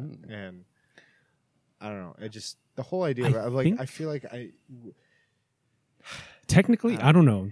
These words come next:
Speaker 3: Like, the way you said someone would do that, technically you're not living, I feel.
Speaker 1: I would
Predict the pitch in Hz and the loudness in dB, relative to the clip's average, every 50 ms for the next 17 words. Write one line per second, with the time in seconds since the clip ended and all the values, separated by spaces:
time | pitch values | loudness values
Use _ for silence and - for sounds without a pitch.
0 | - - 127 117 110 104 - 113 110 104 104 104 104 113 110 120 135 135 120 120 | -4 -2 0 0 0 -2 -4 -6 -6 -6 -8 -6 -4 -2 2 4 4 4 4 4
1 | 123 - - 123 117 - 120 113 117 117 107 101 95 107 101 101 104 110 110 110 | 4 4 2 2 2 2 0 2 2 2 2 0 0 0 0 2 2 0 0 -2
2 | - _ _ _ _ _ - - 107 - - - 170 185 208 196 - 196 156 117 | -6 _ _ _ _ _ -12 -12 -10 -4 0 4 4 4 4 4 4 4 4 4
3 | 110 104 98 107 117 117 104 - - _ - 98 98 98 101 95 85 80 67 - | 4 4 4 4 4 2 0 -4 -10 _ -14 -10 -6 -6 -4 -6 -6 -8 -14 -20
4 | - _ _ _ _ _ _ _ _ _ _ _ _ _ _ _ _ _ _ - | -20 _ _ _ _ _ _ _ _ _ _ _ _ _ _ _ _ _ _ -6
5 | - 92 - - - 90 78 - - _ _ _ _ _ _ _ _ _ _ _ | -6 -6 -6 -8 -12 -14 -16 -16 -20 _ _ _ _ _ _ _ _ _ _ _
6 | _ _ _ _ _ _ _ _ - - - 143 175 214 240 190 139 - | _ _ _ _ _ _ _ _ -16 -8 -4 -4 -2 -2 -4 -4 -6 -8